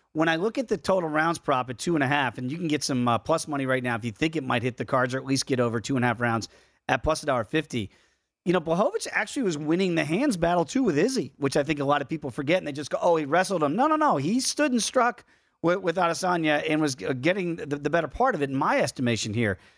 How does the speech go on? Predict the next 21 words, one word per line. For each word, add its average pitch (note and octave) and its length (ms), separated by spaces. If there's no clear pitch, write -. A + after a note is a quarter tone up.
Does E3 200
that, F#3+ 240
how F3+ 200
does B3+ 160
that A#3+ 200
play G#3 260
out? F3+ 200
If C#3+ 100
we D3+ 120
know F3+ 240
he C4 100
does G3+ 280
want G3 240
to E3 120
wrestle, E3 380
but D3 240
can D#3 120
also F#3+ 300
use F3 220
his C3+ 180
hands, B2+ 400